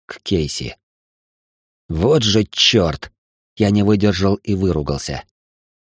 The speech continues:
Несмотря на всю бурлящую во мне силу, как оказалось, есть правила, которые даже на неудержимом уровне стихии мне пока не преодолеть. Например,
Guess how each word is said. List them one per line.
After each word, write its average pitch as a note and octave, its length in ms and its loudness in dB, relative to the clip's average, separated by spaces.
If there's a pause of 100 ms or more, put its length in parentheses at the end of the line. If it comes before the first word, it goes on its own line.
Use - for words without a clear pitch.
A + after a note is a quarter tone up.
(240)
Несмотря C3 420 2
на C3+ 140 2
всю C#3 220 2
бурлящую A#2+ 680 4
во A2+ 140 2
мне A2+ 180 0
силу, A2 400 0 (420)
как - 160 -8
оказалось, B2 600 2
есть A#2 420 0
правила, A2+ 560 2
которые A2 560 2
даже G#2 340 2
на G#2+ 260 2
неудержимом G#2+ 880 2
уровне G2+ 380 2
стихии G#2 600 -2 (360)
мне A#2 220 2
пока G#2+ 300 0
не G#2+ 100 2
преодолеть. G2 720 0 (480)
Например, A2 640 2